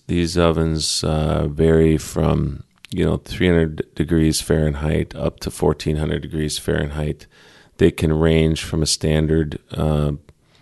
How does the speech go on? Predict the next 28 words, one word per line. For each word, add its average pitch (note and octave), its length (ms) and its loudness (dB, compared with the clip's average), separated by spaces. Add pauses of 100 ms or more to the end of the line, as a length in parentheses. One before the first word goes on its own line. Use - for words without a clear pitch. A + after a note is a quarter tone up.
(160)
box D#2 340 0
oven D#2 240 4
that's D2+ 260 -2
five D#2 380 0
foot - 320 -4
by D2+ 140 0
five D2 340 -4
foot - 260 -8
by D2 140 -2
five F#2 340 4
foot - 340 2 (800)
to, D2+ 600 2 (260)
uh, D2+ 360 0
an D2+ 100 0
oven D2+ 360 2
that D2+ 220 -2
might D2 380 -4
be D2 680 -2 (640)
three F2 240 2
hundred D2+ 440 -2 (160)
feet - 340 -4
long D2 400 0
by C#2+ 540 -2 (400)
a D#2+ 100 -8
hundred D2 260 0
foot - 420 -6
wide C#2+ 640 -6
for, D2 640 -6